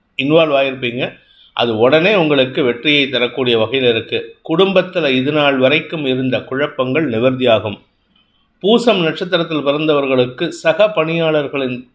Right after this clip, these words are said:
தடு-, தடுமாற்றங்களால் உங்களுடைய தொழில்ல மந்தத்தன்மை இருந்தது. அந்த மந்தத்தன்மை விலகுவதற்குண்டான முயற்சிகள் வெற்றியை தந்து தன லாபத்தை ஏற்படுத்தக்கூடிய வகையில் இருக்கு.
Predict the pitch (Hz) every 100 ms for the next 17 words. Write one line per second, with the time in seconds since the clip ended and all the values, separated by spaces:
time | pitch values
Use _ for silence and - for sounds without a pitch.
0 | _ _ - 127 147 120 - _ 131 147
1 | 175 170 - 151 139 131 156 151 127 131
2 | 127 120 117 104 131 143 175 160 139 -
3 | - - _ - 127 160 185 160 147 135
4 | 131 131 120 165 - 120 123 110 120 151
5 | 170 165 143 131 113 131 156 160 151 131
6 | - 131 127 117 117 131 120 139 170 143
7 | 113 117 151 139 135 123 120 139 - -
8 | 113 151 131 131 147 151 143 131 131 135
9 | 127 127 127 123 113 117 127 117 117 -
10 | 117